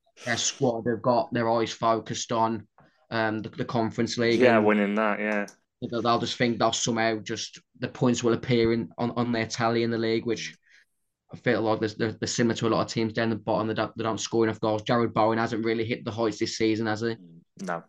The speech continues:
Speaker 2: he's not. That's why, obviously, for, he's not been in the England squad recently. So, following on from that, I mean, who would you say, for those, this is for more our fan base, who,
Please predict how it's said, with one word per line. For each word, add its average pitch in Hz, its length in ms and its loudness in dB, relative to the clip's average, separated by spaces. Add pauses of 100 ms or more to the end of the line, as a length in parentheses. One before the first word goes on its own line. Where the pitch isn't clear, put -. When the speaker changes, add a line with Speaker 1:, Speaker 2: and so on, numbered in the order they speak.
(100)
Speaker 2:
he's 92 180 -12
not. 92 240 -4
That's 101 260 0
why, 92 220 4
obviously, 92 420 -2
for, 95 400 -4
he's 95 160 -10
not 101 200 -4 (120)
been 98 120 -6
in 95 100 -4
the 92 100 -4
England 92 280 -6
squad - 480 -2
recently. 92 560 -4
So, 101 240 2
following - 640 4
on 139 140 6
from 107 240 2
that, 101 200 6
I 107 60 2
mean, 117 260 2
who 135 200 6
would 127 180 2
you 127 140 2
say, 117 340 0 (640)
for 117 160 -4
those, 107 420 0 (160)
this - 180 -10
is 92 140 -12
for - 140 -14
more 101 260 4
our 98 160 4
fan 101 260 0
base, 98 300 0
who, 123 220 -4